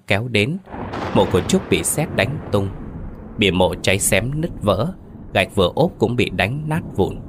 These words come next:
Phải tu sửa tận ba lần thì mộ mới có thể yên ổn tồn tại.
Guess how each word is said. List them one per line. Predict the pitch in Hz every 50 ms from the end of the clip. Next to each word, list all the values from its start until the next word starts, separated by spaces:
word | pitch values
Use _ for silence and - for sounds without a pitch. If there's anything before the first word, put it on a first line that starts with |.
| - - - - - - - -
Phải | - 110 110
tu | - - 156 160
sửa | - - - 82 76 - - -
tận | 92 - - - - -
ba | 120 120 120 120
lần | 113 90 82 76 78 - - - - - _
thì | - 76 -
mộ | 82 87 87 82 - - -
mới | 92 107 -
có | - 131 127
thể | - - - -
yên | - 92 90 -
ổn | 82 85 80 - - - -
tồn | - 82 76 73 76 -
tại. | - 87 - - -